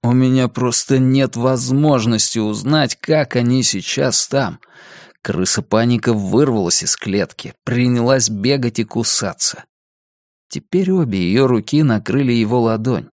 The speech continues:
Он не хотел сдаваться утешению, которое она предлагала.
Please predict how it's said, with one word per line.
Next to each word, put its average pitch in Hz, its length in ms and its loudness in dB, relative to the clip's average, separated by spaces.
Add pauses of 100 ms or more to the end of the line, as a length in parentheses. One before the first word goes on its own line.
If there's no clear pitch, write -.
(760)
Он 156 300 4
не 165 140 4
хотел 156 600 0
сдаваться 147 760 0
утешению, 104 760 0
которое 120 400 0
она 123 180 0
предлагала. 120 800 0